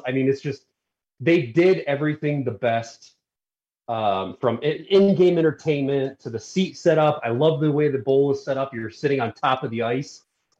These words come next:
um, you know, almost like, it's, it's just insane. Um, and again, you just, it's, it, you, like, you're right. It's, it feels so luxurious, like you're in a strip mall or something, um, because there's so many shops and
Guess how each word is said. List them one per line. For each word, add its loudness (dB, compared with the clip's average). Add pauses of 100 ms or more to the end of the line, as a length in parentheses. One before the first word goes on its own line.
um, 2
you -8
know, 0
almost -2
like, -2 (120)
it's, -6
it's -6
just -4
insane. -4 (540)
Um, 4
and 2
again, 4
you 4
just, -2
it's, -6
it, -6
you, -2
like, 0
you're 2
right. -2
It's, -10
it -10
feels 4
so 4
luxurious, 0
like -2
you're 0
in 0
a -4
strip -6
mall 2
or 2
something, -4 (400)
um, 4
because -4
there's -6
so 0
many 2
shops -2 (360)
and -2